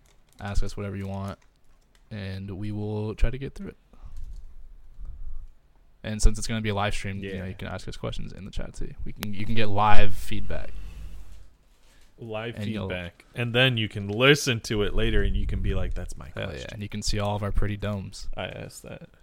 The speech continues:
Speaker 1: We're all gonna have
Speaker 2: Yeah.
Speaker 1: face cams.
Speaker 2: Yeah.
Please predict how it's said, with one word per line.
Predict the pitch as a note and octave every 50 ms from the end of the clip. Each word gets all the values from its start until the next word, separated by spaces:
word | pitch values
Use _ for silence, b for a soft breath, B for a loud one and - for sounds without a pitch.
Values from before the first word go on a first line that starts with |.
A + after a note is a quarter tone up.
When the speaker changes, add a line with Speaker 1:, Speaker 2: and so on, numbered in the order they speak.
| - - - - - - _ _
Speaker 1:
We're | - -
all | G#2+ G#2+
gonna | G#2+ G#2+ G#2
have | G2+ F#2+ F#2
Speaker 2:
Yeah. | E2+ D#2
Speaker 1:
face | C#2 C2 -
cams. | D#2+ - - - - A#2+ C#3+ _ _ b b b b b b b b b b b b b b b b b b b b b b b b b b b b b b _ _ _ _ _
Speaker 2:
Yeah. | - - B B